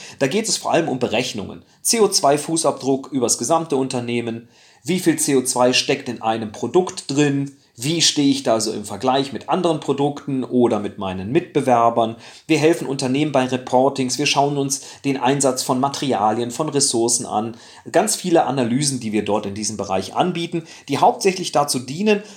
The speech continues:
dass du in deinem Unternehmen weißt, was passiert gerade und dass du aufgezeigt bekommst, wo kann ich denn zukünftig einsparen. Ist klar, wenn wir jetzt bei Jim und Jim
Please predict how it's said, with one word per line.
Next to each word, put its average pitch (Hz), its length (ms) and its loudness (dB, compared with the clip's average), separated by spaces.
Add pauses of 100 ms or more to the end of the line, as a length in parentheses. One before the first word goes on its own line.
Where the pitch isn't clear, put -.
dass - 240 -2
du 240 280 4
in 127 180 -4
deinem 135 280 2
Unternehmen 127 640 -2
weißt, 135 680 0
was 117 200 -2
passiert 196 480 0
gerade 170 440 -2 (180)
und 120 100 -10
dass 123 120 0
du 131 80 0
aufgezeigt 143 720 0
bekommst, 139 560 -2 (180)
wo 135 340 4
kann 131 240 -2
ich 135 140 -6
denn 123 160 0
zukünftig 127 560 -4
einsparen. 113 500 -2
Ist 101 160 -2
klar, 147 280 4
wenn 120 120 0
wir 120 80 -2
jetzt 123 400 -2
bei 123 80 0
Jim 135 220 0
und 127 140 -4
Jim 156 240 -2